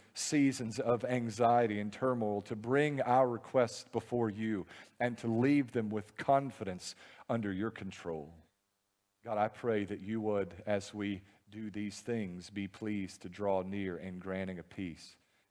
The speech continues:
that passes all understanding. In the next moment of our service,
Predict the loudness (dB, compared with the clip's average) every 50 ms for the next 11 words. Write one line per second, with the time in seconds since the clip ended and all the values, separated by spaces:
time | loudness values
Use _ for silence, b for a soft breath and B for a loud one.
0 | _ _ -20 -16 -10 -8 -8 -8 -8 -12 -14 -10 -8 -6 -6 -6 -6 -8 -10 -12
1 | -14 -16 -14 -14 -14 -14 -16 -18 -20 -20 -20 _ _ _ _ _ _ _ _ _
2 | _ _ _ _ _ _ _ _ _ -12 -8 -2 -2 0 -2 -2 0 2 2 2
3 | 4 2 0 0 2 4 4 2 2 0 -6 -4 0 2 2 2 2 0 -4 -4
4 | -8